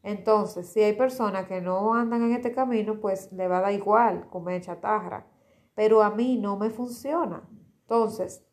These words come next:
hay otras cosas que no me funcionan. No me funciona la pasividad, o sea, estar pasiva todo el tiempo sin hacer nada de ejercicio, porque no va con el ti-, el estilo de vida que quiero vivir. Yo quiero una vida más sana.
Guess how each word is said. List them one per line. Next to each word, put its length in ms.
hay 200
otras 280
cosas 320
que 80
no 120
me 100
funcionan. 500
No 80
me 120
funciona 600
la 180
pasividad, 800
o 600
sea, 140
estar 300
pasiva 400
todo 160
el 100
tiempo 360
sin 180
hacer 240
nada 240
de 80
ejercicio, 840
porque 360
no 200
va 300
con 140
el 120
ti-, 160
el 80
estilo 380
de 100
vida 240
que 140
quiero 240
vivir. 400
Yo 120
quiero 180
una 140
vida 200
más 220
sana. 440